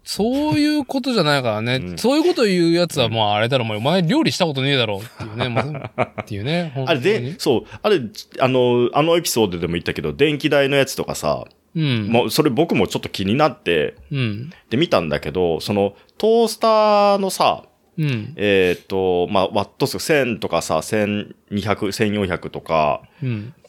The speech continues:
Speaker 2: で、まあ、その出力でやると、割と、それなりの電気代だけど、低温調理って、
Speaker 1: うん。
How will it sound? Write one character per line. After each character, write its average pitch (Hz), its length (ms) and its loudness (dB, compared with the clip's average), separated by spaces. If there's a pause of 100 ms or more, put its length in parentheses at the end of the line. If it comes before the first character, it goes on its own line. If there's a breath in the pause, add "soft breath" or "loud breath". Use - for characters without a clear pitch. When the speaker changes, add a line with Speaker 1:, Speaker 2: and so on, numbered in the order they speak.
Speaker 2:
で、 104 400 2 (840)
ま 123 380 2
あ、 - 40 -20
そ - 220 -2
の 180 140 4
出 - 800 -4
力 160 300 0
で 165 100 2
や 151 100 6
る 147 140 -2
と、 143 500 4 (800 soft breath)
割 143 200 0
と、 131 340 2 (680)
そ - 160 -4
れ 113 60 -2
な 113 140 2
り 110 40 0
の 101 140 -2
電 98 220 2
気 - 100 -12
代 95 160 2
だ 90 120 -2
け 87 120 -6
ど、 87 240 0
低 190 220 2
温 156 180 2
調 151 160 2
理 101 80 -4
っ - 20 -20
て、 80 280 -6
Speaker 1:
う 71 60 -6
ん。 - 60 -18